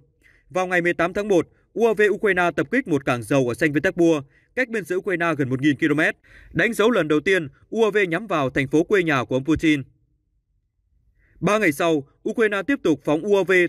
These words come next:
tấn công cảng sản xuất khí đốt lớn, nhà máy ngưng tụ khí đốt Novatek P G S C ở cảng Ust-Luga, gần thành phố Saint Petersburg, gây ra đám cháy lớn và khiến hoạt động cung cấp nhiên liệu bị đình trệ. Theo Kiev Post, cơ quan an ninh Ukraine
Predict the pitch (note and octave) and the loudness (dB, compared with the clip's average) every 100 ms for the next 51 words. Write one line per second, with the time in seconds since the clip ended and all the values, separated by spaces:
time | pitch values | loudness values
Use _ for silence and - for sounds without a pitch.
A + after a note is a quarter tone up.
0 | - F3 B3+ G#3+ G3 E3 E3 B2 G#2+ D3 | 0 -4 -4 -6 -6 -4 -4 -4 -6 -8
1 | A#2 G#2 A#3 - D#3 D#3+ B3 D#3+ D3+ C4 | -8 -4 -4 2 2 2 2 2 0 -2
2 | - _ D3 D#3+ D#3+ F#3 A#3+ A3 F#3+ D#3 | -12 _ -6 -4 -2 -2 -4 -4 -2 0
3 | E3 D#3+ D#3+ E3 E3+ E3+ D#3+ A3 C4 _ | 0 0 0 0 0 0 0 -2 -4 _
4 | F#3+ E3+ D#3 F3 G3+ F#3+ F3 D3 _ _ | -6 -4 -2 -2 -2 -2 -2 -4 _ _
5 | - E3 C3+ C3+ C3 A#3+ - F3 D#3+ D#3+ | -4 -2 0 0 0 0 0 0 2 0
6 | D3 - _ C#3+ E3+ D#3 D#3+ D#3+ E3+ G#3 | -2 -10 _ -4 -2 0 -2 -2 -2 -4
7 | E3+ F3 G3+ F#3 F3 C#3+ _ _ _ G3 | -4 -4 0 2 2 0 _ _ _ -2
8 | G#3+ F#3+ D#3+ E3 E3+ D#3+ E3+ C#4+ _ _ | 0 -2 -4 -2 0 2 0 -4 _ _
9 | C#3+ E3 A3 G#3+ D#3+ E3 C#3 G3 G#3 B3+ | -4 -2 -2 -4 -4 -6 -4 -4 -2 -2
10 | G3 F3 D#3 C#3+ C#3 - E3 - - - | 0 0 0 0 0 0 -2 -2 -8 -20
11 | - - - G#3 G3 G3+ G3 A3 A3 A#3 | -20 -20 0 2 2 2 2 2 0 -2
12 | - _ _ - A3+ A3 G3 F#3+ F#3+ F#3+ | -6 _ _ -2 0 0 0 -2 -2 -2
13 | F#3 F#3+ F3 E3+ | -2 0 2 2